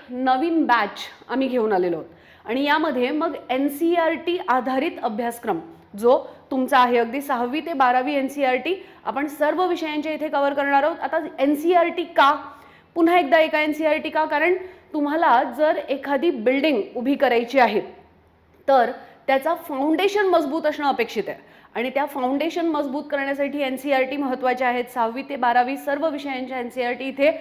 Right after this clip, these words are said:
पेज by पेज आम्ही कव्हर करून घेतो. म्हणजे फक्त तुम्हाला हे सांगणार की आम्ही एनसीईआरटी स्टेट बोर्ड कव्हर करतो आणि त्याच्यानंतर जीएस शिकवतो असा प्रकार नाहीये.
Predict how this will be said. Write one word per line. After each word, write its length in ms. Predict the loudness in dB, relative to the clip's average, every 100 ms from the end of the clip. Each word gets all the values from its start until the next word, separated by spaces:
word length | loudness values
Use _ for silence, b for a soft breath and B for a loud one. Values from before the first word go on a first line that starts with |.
| B B _
पेज 380 | 0 2 0 -2 2
by 200 | 2 0 -2 -2
पेज 340 | 0 0 -6 -12 B B -4
आम्ही 260 | -2 -2 -4 B -2
कव्हर 220 | 4 4 6
करून 300 | 4 2 2
घेतो. 500 | 2 2 -2 -6 -14 -6
म्हणजे 220 | -4 -4
फक्त 200 | -4 -4
तुम्हाला 320 | -2 2 2
हे 140 | 2 2
सांगणार 320 | 0 2 2
की 120 | 2
आम्ही 220 | 2 2
एनसीईआरटी 480 | 0 4 4 4 0
स्टेट 300 | -4 -2 -2
बोर्ड 160 | -2 -2
कव्हर 300 | 0 0 2
करतो 280 | 0 0 0
आणि 180 | -2 -2
त्याच्यानंतर 480 | -4 -4 -2 -2 -2
जीएस 340 | 0 0 -2
शिकवतो 340 | -2 0 2
असा 160 | 2 2
प्रकार 300 | -2 -2 -2
नाहीये. 320 | -2 -6 -6